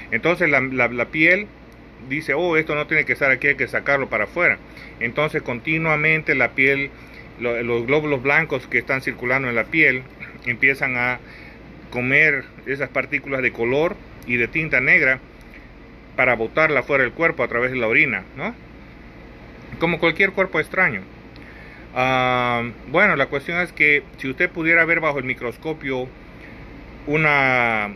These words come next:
eh, una, una película de una, o sea, una capita bien delgadita de tinta, ¿no? Usted vería que las partículas del color son bien pequeñitas, así como decirle, vamos a comparar como si fueran unas canicas para jugar, ¿no?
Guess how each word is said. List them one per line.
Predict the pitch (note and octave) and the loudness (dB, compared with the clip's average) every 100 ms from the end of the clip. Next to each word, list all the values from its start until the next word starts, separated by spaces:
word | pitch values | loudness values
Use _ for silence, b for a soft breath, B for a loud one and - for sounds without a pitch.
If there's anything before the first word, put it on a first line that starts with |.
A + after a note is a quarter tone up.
| - | -10
eh, | - A2+ A2 G#2+ G#2+ | -2 0 2 2 0
una, | B2 C#3+ B2+ | -2 0 0
una | C3+ C#3+ C3+ B2+ A#2 G#2+ - | -2 -2 0 2 0 -2 -2
película | C#3 C#3+ C#3+ B2+ | -2 -2 0 0
de | A2 A2+ | 0 -2
una, | C#3 C#3 | 0 0
o | B2 | -2
sea, | B2 D3 | -4 -2
una | C#3+ | 0
capita | C3+ B2 E3 D3+ | 0 0 0 0
bien | C3+ C#3+ | 2 2
delgadita | C3+ B2 C3+ C#3 | 2 2 2 2
de | A#2+ | 2
tinta, | A2 F3 F3+ D#3 A#2 B2+ - | 0 -4 -2 -2 -2 -4 -12
¿no? | A2+ F#3 A#3 - B B B | -6 -6 -8 -16 B B B
Usted | - B2 F3 | -10 -2 2
vería | F3+ F3 F3+ E3+ | 4 6 4 4
que | C#3+ | 0
las | B2+ | -2
partículas | - B2+ B2 D#3+ D#3+ D3+ | -2 -4 -4 -8 -6 -4
del | C#3+ A#2+ | -4 -4
color | - A#2 D#3+ D3 B2+ - - | -4 -2 0 0 -2 -12 -8
son | C#3+ D3 | -6 -2
bien | F3 F#3 | 0 0
pequeñitas, | D#3+ D3 E3 E3+ B2 A2+ | 0 0 0 -2 -2 -2
así | A2+ D#3+ | -4 -6
como | D#3 A#2 | -6 -6
decirle, | A2+ - C#3+ C3 A#2 A2 - D3 | -6 -6 -2 2 2 -2 -8 -2
vamos | G#3+ A3+ | 0 2
a | |
comparar | F#3+ D#3+ E3+ | 0 2 2
como | F3+ D#3 | 2 -4
si | D3 | -8
fueran | C3+ E3 D3+ | -2 0 0
unas | D3+ D3 C3+ | -2 -4 -4
canicas | - C3 D3 C#3 A#2+ | -4 -4 -2 0 0
para | - A2 | 0 -2
jugar, | A#2+ C3 B2 | 0 2 2
¿no? | G#2 E3+ | -2 -10